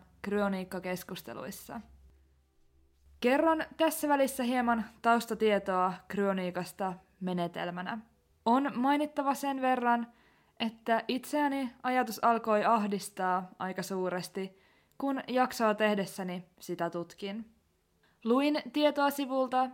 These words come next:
jossa pyrittiin perustelemaan, miksi kryoniikka on hyvä vaihtoehto ja miten se käytännössä toimii. Näitä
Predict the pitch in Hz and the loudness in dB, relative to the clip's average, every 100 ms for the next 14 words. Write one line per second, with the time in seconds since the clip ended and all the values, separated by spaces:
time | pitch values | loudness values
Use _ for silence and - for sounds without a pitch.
0 | - 262 233 233 233 233 233 233 - 226 | -10 -4 -2 -2 -4 0 0 0 -2 -2
1 | 226 220 - 226 226 226 - 220 220 214 | -2 -4 -4 -2 0 -2 -2 0 0 0
2 | 220 220 226 _ _ _ _ 269 294 - | 0 -2 -6 _ _ _ _ -4 -4 -2
3 | 262 - 254 269 247 226 220 196 196 190 | -4 -4 -2 0 0 -2 -4 -4 -4 -4
4 | - 208 202 196 202 208 202 190 190 - | -4 -2 -2 -2 -2 0 2 2 -2 -4
5 | 185 185 185 202 190 - _ _ _ 269 | -4 -4 -4 -6 -8 -10 _ _ _ 2
6 | 285 233 233 240 214 208 196 185 175 170 | 2 2 0 0 0 -2 -2 -2 -4 -6
7 | - 175 165 165 165 165 170 220 - _ | -10 -8 -6 -6 -6 -10 -12 -12 -14 _
8 | _ _ _ _ _ 220 226 233 233 | _ _ _ _ _ 2 2 4 0